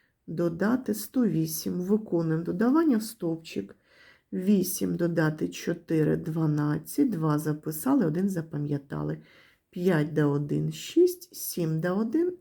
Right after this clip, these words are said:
вісім. Вийшло вісімсот шістдесят два. Запишемо відповідь.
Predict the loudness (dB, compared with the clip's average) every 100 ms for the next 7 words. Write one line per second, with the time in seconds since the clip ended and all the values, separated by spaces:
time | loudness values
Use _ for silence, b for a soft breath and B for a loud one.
0 | -8 -2 -2 -2 -6 -10 -12 B B B
1 | B 2 4 4 2 -2 0 -2 -4 -6
2 | -2 2 2 0 -6 -2 -2 -2 -2 -2
3 | -4 -4 -6 -8 b b b b -4 0
4 | 0 0 -2 -2 -2 -2 0 -2 -4 -6
5 | -4 -4 -8